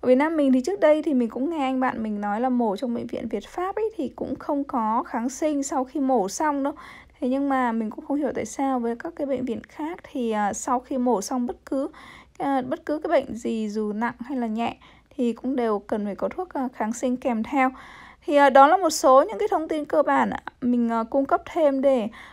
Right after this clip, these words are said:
các anh chị chuẩn bị, à, sang Canada học tập hay là làm việc cũng như là định cư. Hay những anh chị nào mà đang chuẩn bị tìm hiểu thông tin về cuộc sống ở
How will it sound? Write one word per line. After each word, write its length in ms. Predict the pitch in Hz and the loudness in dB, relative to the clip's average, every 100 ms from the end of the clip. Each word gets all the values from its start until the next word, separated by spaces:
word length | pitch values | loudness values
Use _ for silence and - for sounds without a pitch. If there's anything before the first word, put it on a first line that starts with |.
| - - | -12 -4
các 60 | |
anh 160 | 277 254 | -2 0
chị 180 | 254 254 | -2 -4
chuẩn 360 | - 233 202 | -2 -2 -2
bị, 220 | 214 226 - | -4 -2 0
à, 160 | 202 | 0
sang 400 | 208 - 247 247 | -2 -4 -2 -2
Canada 540 | 240 262 254 247 247 254 - - - | -4 -2 0 0 0 -2 -8 -20 -20
học 240 | - 254 220 - | -8 -6 -6 -2
tập 200 | 226 214 - | -2 -2 -10
hay 340 | - 262 247 | -8 -2 0
là 440 | 254 233 214 208 208 - - | 2 0 0 -2 -4 -10 -6
làm 220 | 226 214 | -2 0
việc 260 | 233 233 220 _ - | 4 4 4 _ -10
cũng 180 | 233 254 | -4 0
như 220 | 269 269 | 2 0
là 300 | 277 226 208 - - - - | 0 -2 -4 -6 -18 -12 -4
định 140 | 233 | -4
cư. 380 | 220 302 294 277 - | 0 2 4 2 -4
Hay 440 | - 302 311 302 | -4 0 2 2
những 320 | 277 269 269 | 2 0 0
anh 340 | 349 392 294 294 | -2 -2 0 -2
chị 240 | - 320 | -2 -4
nào 420 | - 240 233 226 | -2 0 2 0
mà 420 | 214 220 214 208 208 | 0 0 2 0 0
đang 260 | 226 262 269 | 0 0 0
chuẩn 280 | - 233 214 | 0 0 -2
bị 140 | 240 | -4
tìm 200 | - 233 | -2 2
hiểu 200 | 240 196 | 2 2
thông 200 | 269 269 | 0 -2
tin 260 | 269 294 269 - - _ - | 0 0 -2 -6 -20 _ 0
về 220 | 247 220 | 0 2
cuộc 240 | 220 214 | 0 -2
sống 420 | - - 208 226 - | -2 0 0 0 -4
ở 320 | - 254 220 | 0 2 4